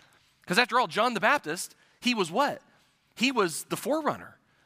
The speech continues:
He was the one that was sent by God. He was prophesied in the Old Testament that he would come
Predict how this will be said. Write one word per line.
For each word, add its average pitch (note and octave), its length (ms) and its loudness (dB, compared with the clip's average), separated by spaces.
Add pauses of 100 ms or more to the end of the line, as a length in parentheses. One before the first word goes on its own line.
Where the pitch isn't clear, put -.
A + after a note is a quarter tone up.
(420)
He A#3 180 0
was C#4+ 220 -2
the A3+ 80 0
one G3+ 260 2
that F#3 140 0
was D#3+ 100 -8
sent C4 300 -2
by A3+ 160 2
God. G#3 280 0
He D#3+ 80 -6
was C#3 160 -10 (360)
prophesied A#3 760 2
in A3+ 120 -6
the G#3+ 100 -2
Old A3 120 -4
Testament E3 360 -6
that C3+ 80 -12
he G#3 120 -10
would A#3 140 -6
come C3 320 -2